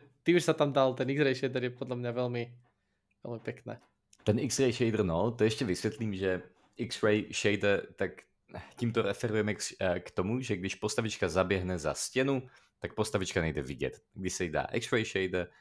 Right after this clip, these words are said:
Speaker 2: tak to znamená, že za stěnou jde vidět.
Speaker 1: Iba nejakú siluetu častokrát, alebo takú,
Speaker 2: Áno,
Speaker 1: hej,
Speaker 2: áno.
Speaker 1: jednofarebnú.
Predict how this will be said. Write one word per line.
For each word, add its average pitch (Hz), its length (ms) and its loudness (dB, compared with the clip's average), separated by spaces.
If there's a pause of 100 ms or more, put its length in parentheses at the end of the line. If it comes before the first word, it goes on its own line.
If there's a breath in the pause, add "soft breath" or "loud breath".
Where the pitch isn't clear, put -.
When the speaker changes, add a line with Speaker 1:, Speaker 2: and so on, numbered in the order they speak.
(140 soft breath)
Speaker 2:
tak 92 100 -10
to 92 80 -2
znamená, 82 220 0
že 73 160 -6
za 87 140 0
stěnou 78 460 -4 (120)
jde 87 220 0
vidět. 67 320 -8 (800)
Speaker 1:
Iba 185 160 8
nejakú 170 160 6
siluetu 143 800 2
častokrát, 175 560 4 (240)
alebo 131 260 0
takú, 143 140 4
Speaker 2:
Áno, 76 400 4 (240)
Speaker 1:
hej, 131 160 -8
Speaker 2:
áno. 73 240 -2
Speaker 1:
jednofarebnú. 131 720 -2